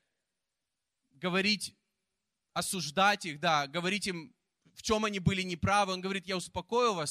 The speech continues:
своей любовью". Поэтому я верю, когда мы приходим к Богу, возможно, у кого-то сегодня такой момент, когда ты приходишь к Богу, и ты, и, и ты нуждаешься в том, чтобы Бог тебя успокоил. И я верю, что Он тебя успокоит.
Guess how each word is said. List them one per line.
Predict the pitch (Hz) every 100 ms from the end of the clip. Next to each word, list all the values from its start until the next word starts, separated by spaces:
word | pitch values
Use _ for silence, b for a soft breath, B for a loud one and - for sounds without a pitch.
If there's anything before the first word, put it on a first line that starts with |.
| -
своей | 151 143
любовью". | 139 143 185 156
Поэтому | 185 214 240
я | 208 240
верю, | 254 233
когда | 202 185 240
мы | 226
приходим | 196 - 226 214 185
к |
Богу, | 151 214 220 190 139 101 _ _ _ _ _ _ _ _ _ _ _ _ _ _
возможно, | 175 202 233 233
у | 220
кого-то | 220 214
сегодня | 196 214 226 247 214
такой | 196 196
момент, | 190 208 196
когда | 185
ты | 190
приходишь | 196 190 233 254 214 165
к |
Богу, | - 226 240 196
и |
ты, | - 185 _ _
и, | 190
и | - 202
ты | 240
нуждаешься | 226 196 185 233 240 220
в | -
том, | 214
чтобы | - 208 202
Бог | 170 214 214
тебя | 208 202
успокоил. | 202 - 196 180 247 262 202 151 -
И | 202
я | 196 240
верю, | 254 220
что | -
Он | 208
тебя | 208 202
успокоит. | 196 - 196 180 254 254 208 117